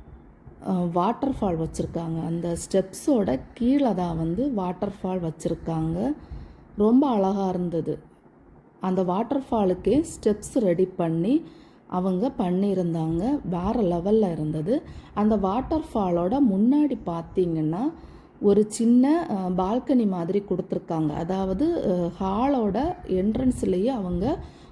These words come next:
பால்கனியும் செட் பண்ணியிருக்காங்க. அந்த பால்கனியும் பார்க்குறதுக்கு வேற லெவல்ல இருந்தது.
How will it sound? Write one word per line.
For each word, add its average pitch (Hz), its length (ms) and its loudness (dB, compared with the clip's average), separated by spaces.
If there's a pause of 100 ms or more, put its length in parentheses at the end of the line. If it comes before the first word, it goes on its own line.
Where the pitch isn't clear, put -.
(120)
பால்கனியும் 220 720 2
செட் 180 220 0
பண்ணியிருக்காங்க. 170 680 -4
அந்த 175 240 -2
பால்கனியும் 226 760 2
பார்க்குறதுக்கு 180 720 -2
வேற 180 260 -2
லெவல்ல 175 500 0
இருந்தது. 160 400 -2